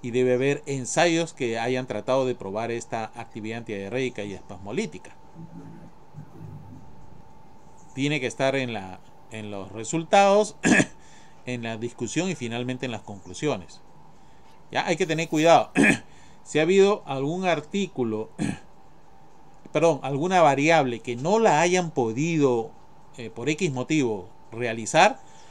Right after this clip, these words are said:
<clears throat> ese objetivo específico se elimina. Porque yo siempre, en temas de tesis, es lo primero que yo hago. Reviso el objetivo específico. ¿Por qué?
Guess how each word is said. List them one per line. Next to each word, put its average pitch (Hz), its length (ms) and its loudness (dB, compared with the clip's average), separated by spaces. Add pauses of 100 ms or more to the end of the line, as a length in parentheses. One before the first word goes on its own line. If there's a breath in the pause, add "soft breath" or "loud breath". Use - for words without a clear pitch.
(540 loud breath)
<clears throat> - 540 6
ese 180 220 0
objetivo 190 340 2
específico 190 600 0
se 170 100 -4
elimina. 120 440 -4
Porque 147 160 -10
yo 196 60 -8
siempre, 240 380 -4
en 151 280 -8
temas 202 260 0
de 160 100 2
tesis, 220 380 -6
es 202 60 -2
lo 202 80 0
primero 180 320 -2
que 170 100 -2
yo 165 100 2
hago. 113 180 0
Reviso 196 400 -2
el 151 120 -2
objetivo 139 360 -2
específico. 147 640 -4
¿Por 127 180 -4
qué? 160 240 2